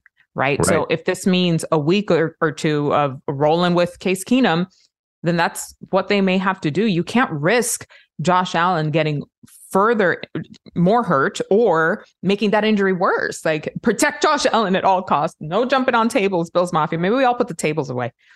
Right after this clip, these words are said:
Speaker 2: Yeah.
Speaker 1: just for this weekend, right? In honor of, of Josh Allen. But we'll see. Like,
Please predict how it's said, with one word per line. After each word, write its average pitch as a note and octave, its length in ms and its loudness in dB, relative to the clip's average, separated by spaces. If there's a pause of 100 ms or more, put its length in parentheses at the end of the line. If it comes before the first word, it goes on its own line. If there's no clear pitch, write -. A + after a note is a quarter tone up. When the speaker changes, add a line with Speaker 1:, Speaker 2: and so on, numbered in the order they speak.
(260)
Speaker 2:
Yeah. A#2+ 100 4
Speaker 1:
just - 140 -2
for F3+ 100 0
this D3 240 -4
weekend, C3 300 -2
right? C3+ 280 0
In D#3 120 -2
honor C#3+ 460 0
of, D3+ 180 0
of C#3 240 -2
Josh C#3+ 260 0
Allen. D3+ 260 0
But A#3+ 220 0
we'll B3 140 0
see. A#3+ 400 0
Like, D3+ 300 0